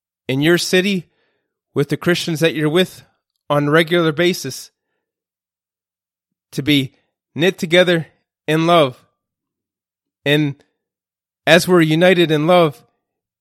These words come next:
and living as one body together, we can dig into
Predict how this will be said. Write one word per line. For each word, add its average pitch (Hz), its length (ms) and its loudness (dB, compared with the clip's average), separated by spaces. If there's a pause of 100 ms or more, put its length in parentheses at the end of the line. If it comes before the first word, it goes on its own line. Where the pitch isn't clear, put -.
(100)
and 151 200 -2
living 165 400 0 (280)
as 143 180 -2
one 165 200 0
body 165 260 4
together, 151 560 -4 (640)
we 165 120 0
can 139 360 -2 (760)
dig 165 220 2
into 160 500 -2